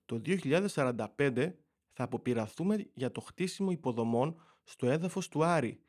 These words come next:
και την εξόρυξη πολύτιμων χημικών στοιχείων του. Μέχρι το τέλος του αιώνα, τα αστρόπλια του πέμπτου κύματος τεχνολογίας, τα νανοσκάφη, τα ιστία λέιζερ, οι κινητήρες Ramjet και αντιύλης,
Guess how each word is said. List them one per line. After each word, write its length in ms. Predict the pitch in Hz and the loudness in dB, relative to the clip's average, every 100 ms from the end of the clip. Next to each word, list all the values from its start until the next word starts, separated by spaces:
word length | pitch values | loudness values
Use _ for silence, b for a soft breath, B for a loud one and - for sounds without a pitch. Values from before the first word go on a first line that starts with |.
| _ _ | _ _
και 100 | 123 | -6
την 180 | 120 120 | 0 0
εξόρυξη 600 | - - 165 185 185 135 | 0 2 2 2 -4 -6
πολύτιμων 560 | 120 117 165 - 165 | -2 0 0 -2 -4
χημικών 460 | - 123 113 - 165 | -4 -4 -2 -2 -4
στοιχείων 460 | - 127 - 156 | -4 -8 0 0
του. 200 | - - - _ _ _ _ _ _ b | 0 -6 -16 _ _ _ _ _ _ b
Μέχρι 460 | - 120 175 - 220 | -2 2 2 0 -4
το 220 | - 127 | 2 2
τέλος 340 | - 190 220 | 2 2 2
του 100 | - | 2
αιώνα, 560 | 139 117 113 110 127 143 _ - | 4 6 4 2 -2 -6 _ -6
τα 140 | 120 | -2
αστρόπλια 580 | 110 - 131 180 208 190 | -2 -2 0 0 0 -2
του 180 | - - | -4 -2
πέμπτου 400 | 151 196 185 170 | 2 2 0 -4
κύματος 360 | - 175 147 | -2 -2 -2
τεχνολογίας, 840 | 131 - 120 110 110 107 107 120 - b b b | -6 -4 -2 -2 -2 -2 -2 -4 -12 b b b
τα 120 | 127 | -2
νανοσκάφη, 840 | 113 101 - - 131 139 143 143 b b b b | 0 -2 -2 2 2 2 -2 -4 b b b b
τα 140 | 117 | -2
ιστία 420 | 113 - 160 156 | -2 -2 0 2
λέιζερ, 540 | 110 110 139 147 147 139 | 2 4 4 4 2 2
οι 60 | |
κινητήρες 600 | 117 120 110 104 139 131 110 | 0 0 -2 0 0 0 0
Ramjet 480 | 117 147 156 135 - | 0 0 0 -4 -2
και 120 | 117 | -2
αντιύλης, 640 | 110 104 110 123 156 - | -2 -2 -2 0 -2 -6